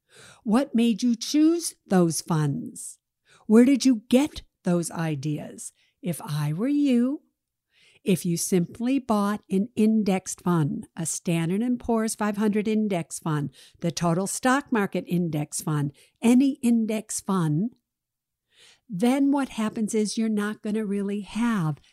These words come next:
capital gains 'cause they don't turn over the portfolio. They just buy what's in the index. And really, you will do equally as well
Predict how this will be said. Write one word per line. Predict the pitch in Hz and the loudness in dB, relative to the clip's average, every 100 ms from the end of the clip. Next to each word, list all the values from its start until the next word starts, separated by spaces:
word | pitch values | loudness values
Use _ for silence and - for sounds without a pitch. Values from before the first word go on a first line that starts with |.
| _ - | _ -2
capital | 190 170 - 185 | 0 0 0 -2
gains | 160 190 185 185 | 0 2 2 0
'cause | 233 | -4
they | 220 233 | 0 2
don't | 240 240 | 0 -2
turn | - 240 233 - | 0 2 2 2
over | 208 262 311 | 4 4 4
the | 220 190 | 0 0
portfolio. | - 185 - - 175 160 165 175 - - - - | -2 -4 -4 -2 0 2 2 0 -2 -10 -8 2
They | 254 | 2
just | 269 277 - | 2 -2 -4
buy | 214 196 214 | -4 -2 -2
what's | 247 233 - | -2 -2 2
in | 180 185 | 2 2
the | 233 - - | 0 0 4
index. | 294 302 233 - - - - _ _ _ _ - - _ | 6 8 6 0 -8 -20 -20 _ _ _ _ -20 -20 _
And | 226 220 202 | 2 4 4
really, | 226 302 311 233 | 6 6 6 4
you | 240 208 254 | 4 4 4
will | 269 247 | 2 2
do | 247 240 - | 2 2 4
equally | 269 285 - 285 269 240 233 233 - | 4 4 2 -2 2 2 2 0 -2
as | 190 208 208 190 | 0 0 0 -2
well | 175 165 180 160 156 180 | 0 2 2 2 2 -2